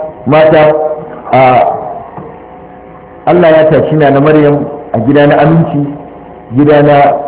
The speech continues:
tarbiyya. Qur'ani ya mana bayani cewa Allah ya girmama na, na Maryam da karamomi masu yawan gaske kwarai da gaske. Na farko dai, am, an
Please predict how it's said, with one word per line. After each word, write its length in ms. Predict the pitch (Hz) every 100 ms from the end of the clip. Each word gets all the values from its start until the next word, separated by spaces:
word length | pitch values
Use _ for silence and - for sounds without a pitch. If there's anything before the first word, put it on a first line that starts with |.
| - -
tarbiyya. 420 | 135 131 127 92 - - - - - - - - - - - - - - -
Qur'ani 400 | 120 123 151 165 151
ya 100 | 156
mana 160 | 156
bayani 380 | 131 139 147 131 -
cewa 260 | 143 135
Allah 280 | 131 143 135
ya 0 | 135
girmama 320 | 143 135 123
na, 140 | 120
na 80 | 123
Maryam 320 | 139 143 127
da 60 | 117
karamomi 540 | 123 135 139 139 135 131
masu 220 | 113 -
yawan 220 | 131 123 110
gaske 220 | 107 120
kwarai 240 | 127 127
da 60 | 117
gaske. 280 | 92 - - - - - - - - - - -
Na 80 | 135
farko 280 | 147 151 151
dai, 180 | 151 151 156 - - - - - - - - - - - - -
am, 260 | 123 123 123 120 110 - - - - - - - - - -
an 120 | 135